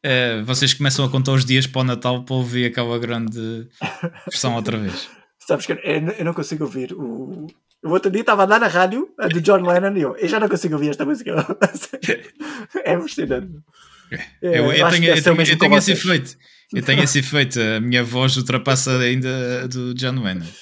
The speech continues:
Speaker 2: É,
Speaker 1: Ou não?
Speaker 2: pá.
Speaker 1: Eh, vamos às notícias. Vamos começar aí nas notícias que é melhor. Começa
Speaker 2: É
Speaker 1: aí,
Speaker 2: isso.
Speaker 1: Zé.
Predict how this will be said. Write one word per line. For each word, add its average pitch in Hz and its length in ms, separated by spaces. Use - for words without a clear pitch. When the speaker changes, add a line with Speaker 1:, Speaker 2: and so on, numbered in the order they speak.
Speaker 2:
É, 233 140
Speaker 1:
Ou 175 60
não? 110 140
Speaker 2:
pá. 175 240
Speaker 1:
Eh, 107 440
vamos 170 240
às 135 120
notícias. 117 500
Vamos 165 200
começar 151 260
aí 147 80
nas 147 200
notícias 131 380
que 123 80
é 113 60
melhor. 98 280
Começa 151 220
Speaker 2:
É - 40
Speaker 1:
aí, 113 80
Speaker 2:
isso. 98 140
Speaker 1:
Zé. 92 160